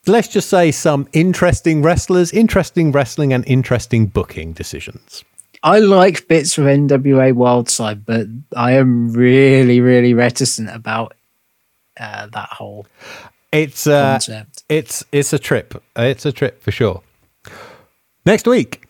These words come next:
Speaker 1: we'll be back, maybe with a guest, maybe not. We know the match we'll be covering. It is D I Y, uh, Johnny Gargano and Tommaso Ciampa versus the men currently known as F T R, then known as The Revival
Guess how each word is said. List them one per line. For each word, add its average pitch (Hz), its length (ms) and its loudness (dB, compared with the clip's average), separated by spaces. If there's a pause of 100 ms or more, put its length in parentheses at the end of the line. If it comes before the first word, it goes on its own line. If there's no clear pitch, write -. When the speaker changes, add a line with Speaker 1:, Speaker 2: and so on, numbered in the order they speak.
(340)
Speaker 1:
we'll 123 220 4
be 104 80 -2
back, 127 440 -4
maybe 107 160 2
with 101 140 0
a 90 40 -4
guest, 110 260 -4
maybe 101 220 0
not. 110 240 -2 (360)
We 123 80 2
know 156 120 2
the 120 80 0
match 156 240 -2
we'll 104 120 0
be 95 100 -4
covering. 107 340 -4 (400)
It 143 160 0
is 127 680 -2 (260)
D 151 160 4
I 175 160 2
Y, 151 380 2 (400)
uh, 98 380 -2 (280)
Johnny 120 200 0
Gargano 104 440 0
and 104 80 0
Tommaso - 300 -4
Ciampa 101 400 -4 (520)
versus 127 800 -2 (420)
the 123 220 -6
men 131 220 2
currently 135 300 -2
known 127 120 2
as 113 120 -2
F 127 160 -2
T 127 140 -2
R, 120 280 -2
then 120 220 0
known 127 160 0
as 117 120 -2
The 120 100 -4
Revival 117 600 -2